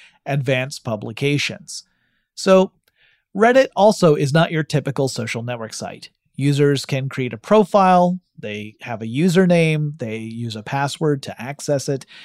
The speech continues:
They can subscribe to specific subreddits that they're interested in. They can leave messages for each other and all that sort of stuff. In addition, in twenty ten, the site introduced the concept of gold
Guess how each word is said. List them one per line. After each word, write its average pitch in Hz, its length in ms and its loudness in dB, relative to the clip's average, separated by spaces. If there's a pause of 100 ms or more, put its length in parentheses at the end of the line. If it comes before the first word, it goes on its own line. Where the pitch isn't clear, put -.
(400)
They 139 120 0
can 139 180 -4
subscribe 147 600 0
to 143 100 -4
specific 123 480 -8
subreddits 196 640 0
that 120 140 -10
they're 123 160 -4
interested 180 440 0
in. 165 340 4
They 131 140 0
can 120 360 -6
leave 123 260 -4
messages 151 500 0
for 156 140 -4
each 143 220 -2
other 147 320 2
and 113 440 -10
all 131 140 -2
that 135 180 -4
sort 135 200 -6
of 123 80 -8
stuff. 131 280 -6 (300)
In 180 80 0
addition, 175 460 0
in 156 120 -6
twenty 156 300 -6
ten, 175 320 -2
the 165 80 0
site 139 340 -4
introduced 131 460 -6
the 127 80 -10
concept 135 560 -6
of 127 480 -8
gold 165 460 2